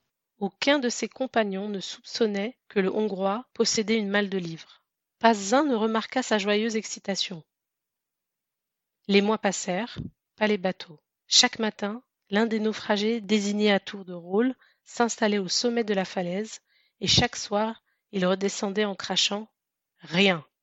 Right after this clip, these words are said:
Rien », le seul mot que chacun fut capable de prononcer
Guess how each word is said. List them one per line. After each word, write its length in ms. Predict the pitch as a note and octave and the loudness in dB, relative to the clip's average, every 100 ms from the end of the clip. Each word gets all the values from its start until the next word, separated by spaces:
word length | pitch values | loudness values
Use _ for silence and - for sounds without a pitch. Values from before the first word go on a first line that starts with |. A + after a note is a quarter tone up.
| _ _ _ _ _ _ _ _ | _ _ _ _ _ _ _ _
Rien », 460 | - - G3+ A3 E3+ - _ _ | -20 0 4 4 4 -6 _ _
le 100 | F3 | -8
seul 400 | E3 - A3 G#3+ | -4 0 0 0
mot 300 | G3 F#3+ A3+ - _ _ _ | -2 -4 -6 -12 _ _ _
que 100 | - | 0
chacun 500 | - - G3+ - G3+ | 4 6 4 2 2
fut 200 | - G3+ | 0 -10
capable 520 | - G3 G3 G3 F3 | -2 0 2 0 -2
de 80 | E3+ | -8
prononcer 760 | - - G#3 F3+ - - F#3 | -18 -2 0 0 -2 -8 -12